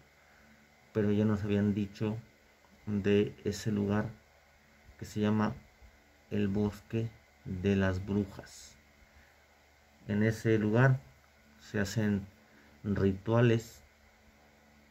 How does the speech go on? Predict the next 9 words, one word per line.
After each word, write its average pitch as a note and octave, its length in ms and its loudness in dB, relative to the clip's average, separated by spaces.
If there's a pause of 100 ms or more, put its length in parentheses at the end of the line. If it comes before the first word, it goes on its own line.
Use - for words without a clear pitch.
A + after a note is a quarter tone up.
(480)
se G#2 380 0
trabaja G2 420 -2
la G2+ 80 2
magia F#2+ 380 0
negra, A2+ 440 2 (2250)
se G#2+ 200 -4
presta A2+ 360 0
para G#2+ 220 -2
hacer, G#2+ 380 -2